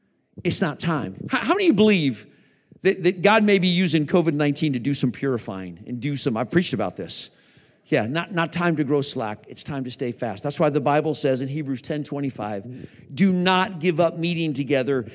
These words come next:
as some are in the habit of doing, but let us encourage one another, and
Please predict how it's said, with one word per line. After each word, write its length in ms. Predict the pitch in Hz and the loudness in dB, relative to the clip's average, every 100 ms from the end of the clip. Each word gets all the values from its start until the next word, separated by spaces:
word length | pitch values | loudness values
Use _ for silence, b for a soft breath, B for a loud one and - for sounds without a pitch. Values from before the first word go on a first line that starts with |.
| B | B
as 220 | - 165 | 0 2
some 320 | - 202 180 175 | 6 6 4 4
are 80 | |
in 100 | 165 | 2
the 80 | 156 | 2
habit 320 | 143 151 156 | 0 0 0
of 160 | 151 127 | -2 -2
doing, 380 | 135 135 123 110 B B | 0 0 0 -4 B B
but 120 | 180 | 0
let 200 | 175 175 | 4 4
us 160 | 175 170 | 4 2
encourage 560 | 160 - 208 180 165 135 | 0 2 2 4 2 2
one 180 | 147 | 0
another, 400 | 139 131 123 123 - B - | 0 0 0 -2 -4 B 2
and 200 | 165 | 2